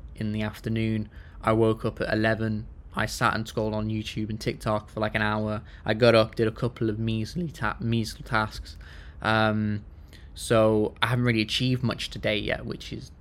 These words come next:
a little bit irking me now, because there is that sense of urgency where I do need to go and do something. And I don't know, in this raw moment, I just thought, like,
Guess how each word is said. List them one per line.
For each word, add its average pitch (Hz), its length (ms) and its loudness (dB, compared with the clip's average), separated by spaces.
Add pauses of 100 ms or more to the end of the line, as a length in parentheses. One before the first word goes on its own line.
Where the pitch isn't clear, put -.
(220)
a - 20 -2
little 120 200 4
bit 120 120 2
irking 120 400 4
me 107 60 -2
now, 104 220 -2
because 107 260 -6
there 110 180 2
is 113 120 -2
that - 120 -6
sense 110 280 -4
of 110 80 0
urgency 113 520 0
where 110 220 -6
I 110 60 -4
do 110 200 0
need 107 160 -4
to - 80 -14
go 107 100 -4
and 107 120 -6
do 120 140 4
something. 107 420 -4 (500)
And 107 480 0 (720)
I 127 80 6
don't 147 140 6
know, 135 260 6
in 131 140 4
this 127 180 0
raw 135 240 6
moment, 127 380 4
I 107 100 -2
just - 260 -6 (120)
thought, - 340 0
like, 110 280 0